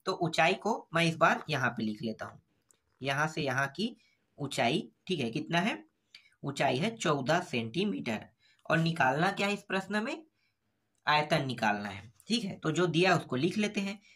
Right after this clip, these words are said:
इसको किससे दर्शाते हैं? एस से दर्शाते हैं। तो यहाँ पे लिखो, दिया है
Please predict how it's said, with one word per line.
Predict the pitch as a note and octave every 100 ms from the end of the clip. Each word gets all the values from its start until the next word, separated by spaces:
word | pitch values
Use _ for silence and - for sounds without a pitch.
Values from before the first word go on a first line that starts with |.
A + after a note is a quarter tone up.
| _
इसको | D#3+ - G#3+
किससे | F3+ - G3+
दर्शाते | G3 - F#3 G#3
हैं? | A3 C4 -
एस | D3 D3+ -
से | C3
दर्शाते | A#2 A2+ G#2 G2+ A2
हैं। | - _ _ _ _ _ -
तो |
यहाँ | C3+ C#3 D#3+
पे | D#3+
लिखो, | C#3+ B2 D#3+ F#3+
दिया | G3+ E3 C3+ B2+
है | A2+ A2 D#3 -